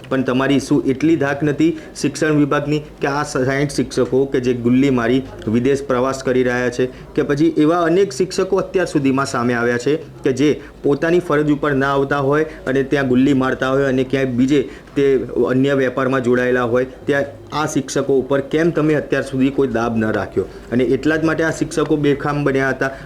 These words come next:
એટલા જ માટે આ શિક્ષકો આ રીતે ગુલ્લી મારી સરકારી તિજોરીને નુકસાન પહોંચાડ્યું છે, સરકારનો પગાર છે તે ખાધો છે. ત્યારે હવે આ લોકો જોડેથી ખરેખર શું તમે જે પગાર અત્યાર સુધીમાં તેમને આપવામાં આવ્યો છે તે વસૂલ કરશો ખરી?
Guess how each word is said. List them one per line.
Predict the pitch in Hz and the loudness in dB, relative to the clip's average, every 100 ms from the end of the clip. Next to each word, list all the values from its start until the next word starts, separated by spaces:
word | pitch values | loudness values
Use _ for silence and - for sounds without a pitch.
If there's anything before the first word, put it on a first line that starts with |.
| - | -4
એટલા | 127 127 165 | -2 0 0
જ | 156 | 2
માટે | 156 156 | 0 0
આ | 151 | -2
શિક્ષકો | 139 131 143 135 | -4 -2 -2 0
આ | 147 131 | 0 2
રીતે | 135 123 135 | 0 0 0
ગુલ્લી | 117 120 | 2 2
મારી | 127 123 127 - - - | 2 2 0 -2 -8 -12
સરકારી | - 139 131 156 156 | -6 -2 0 0 0
તિજોરીને | 151 131 135 131 127 | 2 2 4 4 2
નુકસાન | 139 120 - 139 127 | 2 0 0 -2 0
પહોંચાડ્યું | 131 123 131 131 | -2 0 0 2
છે, | 135 | 0
સરકારનો | 131 120 120 127 123 | 0 -2 0 0 0
પગાર | 123 117 131 | 0 0 -2
છે | 131 135 | 0 0
તે | 127 | 0
ખાધો | 120 101 104 92 | 0 0 2 2
છે. | 92 - - - | -2 -6 -16 -6
ત્યારે | 127 135 | -2 0
હવે | 135 | 0
આ | 139 131 147 | -2 -2 0
લોકો | 147 147 135 | 0 2 2
જોડેથી | 123 127 123 147 147 - | 2 2 2 0 -2 -8
ખરેખર | - 131 135 139 | -4 -2 0 -2
શું | 147 - 143 | -2 -2 0
તમે | 131 131 135 - 131 127 | 0 0 0 -6 -6 -4
જે | |
પગાર | 143 135 135 147 | -2 0 0 0
અત્યાર | 127 143 135 | 0 -2 0
સુધીમાં | 131 127 131 123 | 0 2 0 0
તેમને | 123 127 | 0 0
આપવામાં | 120 - 123 120 110 | -2 -4 -4 -2 2
આવ્યો | 117 | 2
છે | 120 123 | 2 0
તે | 120 | 0
વસૂલ | 107 101 - 127 | 0 0 0 0
કરશો | 120 113 123 | 0 0 -2
ખરી? | 117 120 | 0 0